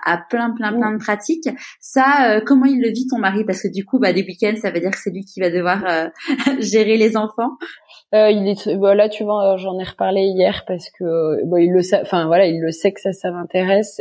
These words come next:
Speaker 2: et, euh, il savait que j'allais, euh, continuer à me, à me, à me former. Euh,
Speaker 1: Ouais.
Speaker 2: en fait, je pense qu'aujourd'hui, on s'en est hyper bien sorti, alors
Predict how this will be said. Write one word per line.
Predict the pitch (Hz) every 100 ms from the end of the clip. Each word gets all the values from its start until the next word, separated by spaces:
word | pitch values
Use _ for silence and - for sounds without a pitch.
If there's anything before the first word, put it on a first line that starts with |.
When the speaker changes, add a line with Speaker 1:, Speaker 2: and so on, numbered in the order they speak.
| -
Speaker 2:
et, | 196 175
euh, | 175 170
il | 165
savait | - 165 170
que | 165 180
j'allais, | 170 160 160 165 165
euh, | 165 143 -
continuer | 165 - - -
à |
me, | - _ _
à | -
me, | - - _ _ _ - - - - _ _
à | 170
me | 160
former. | - 170 175 202 240 - 196
Euh, | 185 175 170 170 170 170 170 165
Speaker 1:
Ouais. | 165 _ _ _ _ _ _ _ -
Speaker 2:
en | 196
fait, | 262 294
je | -
pense | 226 -
qu'aujourd'hui, | 220 202 214 214 196 196 226 247 262 277 - -
on | 208 202 196
s'en | 196 196
est | 190
hyper | 202 214 214
bien | 208
sorti, | 202 196 - - 214 220 220
alors | 196 185